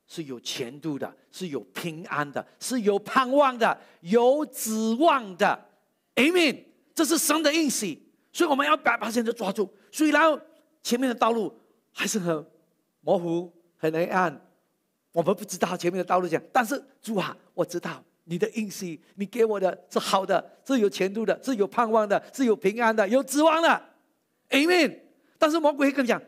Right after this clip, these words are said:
，“是吗？你看到吗？前面的道不知道，你要用自己走了。” OK，你就走迷路了。但以理呢，他知道，他假如不走听神的话呢，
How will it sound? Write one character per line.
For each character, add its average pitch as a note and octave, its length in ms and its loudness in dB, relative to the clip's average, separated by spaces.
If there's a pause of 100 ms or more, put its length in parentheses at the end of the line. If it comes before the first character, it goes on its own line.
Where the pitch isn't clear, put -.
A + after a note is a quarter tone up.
(100)
，“是 F3+ 440 -4
吗？ D#3 680 2
你 D#3 80 -6
看 F#3+ 200 -4
到 F3 80 0
吗？ E3 100 4
前 E3 160 -2
面 F3 100 -2
的 F3 60 -2
道 F3+ 100 2
不 F3 120 -6
知 F3 140 -4
道， F#3 300 4 (200)
你 D3 120 -12
要 E3 120 2
用 F#3 160 -2
自 G3 120 0
己 C3 120 -10
走 A#2+ 180 -2
了。” C3+ 240 -2 (540)
OK， D3 300 -6
你 B2+ 120 -14
就 D3+ 100 -10
走 A2+ 200 -8
迷 A2 200 -10
路 B2 160 -6
了。 F#2+ 140 -8 (800)
但 G3 240 2
以 E3+ 100 -4
理 C#3 140 -6
呢， B2 200 -8
他 C#3+ 140 -10
知 C3+ 180 -14
道， A#2 220 -8 (800)
他 D#3+ 160 -4
假 D#3 140 -2
如 E3+ 120 2
不 G#3+ 140 -2
走 D#3 240 -4 (220)
听 D#3+ 180 -12
神 C3+ 180 -6
的 C#3+ 80 -6
话 C3+ 200 -2
呢， A2 180 -10